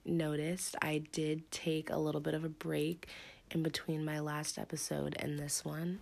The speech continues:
Um, and it was a little bit of a longer break than I would have liked, but I will totally get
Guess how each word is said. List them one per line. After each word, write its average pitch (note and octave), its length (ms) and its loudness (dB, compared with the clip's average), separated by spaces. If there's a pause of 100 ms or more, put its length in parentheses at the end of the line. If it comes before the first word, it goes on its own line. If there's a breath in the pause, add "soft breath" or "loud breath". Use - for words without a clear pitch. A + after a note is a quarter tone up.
Um, D3 220 -2
and D3 80 0
it - 40 0
was D3+ 140 -2
a D3+ 60 2
little D3+ 200 0
bit E3 160 0
of D#3+ 120 0
a D#3+ 60 2
longer D3 380 0
break C#3+ 460 -2 (380 loud breath)
than D3 100 0
I C#3+ 160 0
would D3 140 -2
have C#3+ 160 -6
liked, F3+ 560 0
but - 200 -4
I D3+ 180 -2
will D3+ 260 -4
totally D#3 580 -2
get D3+ 340 -6